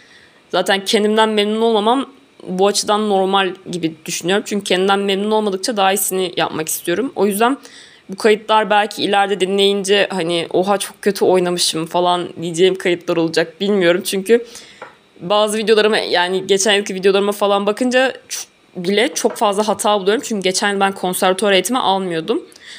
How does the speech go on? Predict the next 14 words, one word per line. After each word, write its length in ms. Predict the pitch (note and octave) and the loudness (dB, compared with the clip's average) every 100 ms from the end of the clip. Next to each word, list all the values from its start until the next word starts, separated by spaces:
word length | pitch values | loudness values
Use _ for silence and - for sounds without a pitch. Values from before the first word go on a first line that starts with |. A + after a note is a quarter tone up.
| - - | -20 -4
Bu 100 | G3+ | 2
yıl 120 | G#3+ | 4
almaya 320 | F#3+ F3 E3+ | 4 0 0
başladım. 340 | E3 F3 F3+ E3+ | 0 -2 -4 -2
Geçen 260 | F3 G#3 | 0 0
yıl 100 | G3+ | 0
kursa 340 | C4+ - G3+ G#3 | -2 -6 0 0
gidiyordum, 340 | D#3+ D#3 D#3 | 2 -2 -2
tiyatro 360 | - E3+ E3+ F3 | -2 -4 -4 -8
kursuna. 440 | E3 - G#3 F#4 - - - - - - G3+ | -8 -6 -4 -4 -6 -20 -20 -20 -20 -14 0
Ve 340 | A#3 C4+ - - _ | 2 2 0 -14 _
çok 240 | - A#3+ - - | 0 0 0 -2
hata 380 | G3 G3 F#3+ E3 | 0 2 0 0
buluyorum 420 | E3+ F3 F3 | 0 0 0